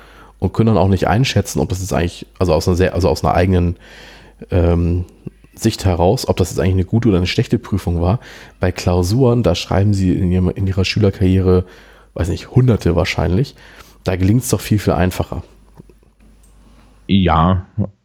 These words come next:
Speaker 2: ähm, und natürlich, das Problem gerade bei, bei mündlichen Englischprüfungen ist, die Leute wissen nicht, wo oben ist.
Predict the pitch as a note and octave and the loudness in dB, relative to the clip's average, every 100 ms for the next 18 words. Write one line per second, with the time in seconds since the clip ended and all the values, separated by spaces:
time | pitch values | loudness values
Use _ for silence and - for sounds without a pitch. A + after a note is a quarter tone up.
0 | _ F2+ F#2 F#2 F#2 F2+ - _ _ _ | _ 2 4 4 4 2 -2 _ _ _
1 | _ _ - _ G#2 G2+ F#2+ G#2 G2+ G2+ | _ _ -20 _ 0 2 2 2 2 0
2 | - _ _ _ _ _ _ - B3+ - | -6 _ _ _ _ _ _ -12 -12 -14
3 | _ _ _ _ - E2+ F#2 F2 F2+ G2 | _ _ _ _ -6 -4 -4 0 2 2
4 | E2 F2 F2+ F2 D#2+ E2 F2+ F2+ E2+ D2 | 0 -2 2 0 2 2 2 0 -2 2
5 | G#2+ - A2 G2+ F#2+ E2 F2 F2+ F2 F#2+ | 0 2 0 2 0 0 0 0 2 0
6 | F2 F#2 G2 F2+ E2+ D2+ F#2 F2+ D2+ - | -2 0 0 2 0 2 2 0 -2 -6